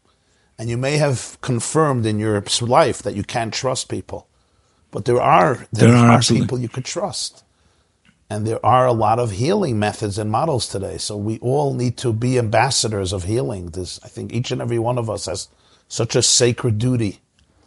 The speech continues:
Speaker 1: for our family, for, for, for friends, for colleagues, uh, for strangers. There's so much opportunity there. There's a special, it's a
Speaker 2: Yeah, I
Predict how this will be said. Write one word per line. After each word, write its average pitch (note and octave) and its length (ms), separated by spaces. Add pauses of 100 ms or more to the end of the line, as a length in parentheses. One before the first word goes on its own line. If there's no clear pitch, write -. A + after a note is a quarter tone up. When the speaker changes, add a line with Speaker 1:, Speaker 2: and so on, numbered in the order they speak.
(840)
Speaker 1:
for - 220
our G#2+ 120
family, A#2 640
for, A2 260
for, A2 220
for - 160
friends, A#2 680
for A2 200
colleagues, - 1000
uh, F#2+ 200
for - 160
strangers. A#2+ 840 (760)
There's A2+ 180
so D3+ 180
much C#3 180
opportunity C3 720
there. G#2 200
There's G2+ 200
a G#2+ 100
special, B2+ 420
it's - 120
a A2 40
Speaker 2:
Yeah, B2+ 100
I - 20